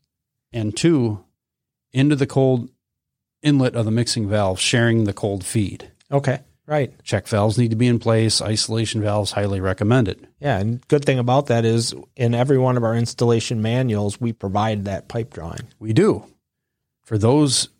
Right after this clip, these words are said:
Speaker 1: who are good at looking at installation instructions,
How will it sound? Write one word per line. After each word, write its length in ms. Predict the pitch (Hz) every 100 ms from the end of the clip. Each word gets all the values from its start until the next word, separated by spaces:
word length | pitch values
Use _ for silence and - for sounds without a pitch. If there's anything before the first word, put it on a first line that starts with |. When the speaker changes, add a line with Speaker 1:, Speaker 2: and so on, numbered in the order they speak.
| _ _
Speaker 1:
who 480 | - 123 123 117 107 _ _ _ _
are 200 | 107 104
good 340 | 98 135 139
at 240 | 113 113
looking 280 | 110 131 135
at 200 | 123 120
installation 840 | 123 120 - - 123 117 131 - 123
instructions, 840 | 113 - 135 - 151 151 139 -